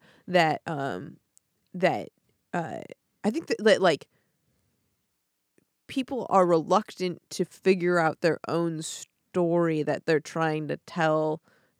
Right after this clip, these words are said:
through their music and through their art and what, what the story is that they're trying to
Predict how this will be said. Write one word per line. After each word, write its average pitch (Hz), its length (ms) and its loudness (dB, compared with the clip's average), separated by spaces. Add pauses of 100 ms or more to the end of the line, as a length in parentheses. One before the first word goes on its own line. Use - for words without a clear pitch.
(120)
through 165 460 2 (280)
their 147 540 -2
music 170 600 -2
and 156 120 -8
through 160 140 -2
their 151 180 -4
art 151 380 2
and 165 160 -2
what, 156 200 0
what 180 200 2
the 151 100 -2
story 156 460 0
is 151 100 -4
that 156 140 -8
they're 147 160 -2
trying 147 420 -6 (320)
to 160 140 -6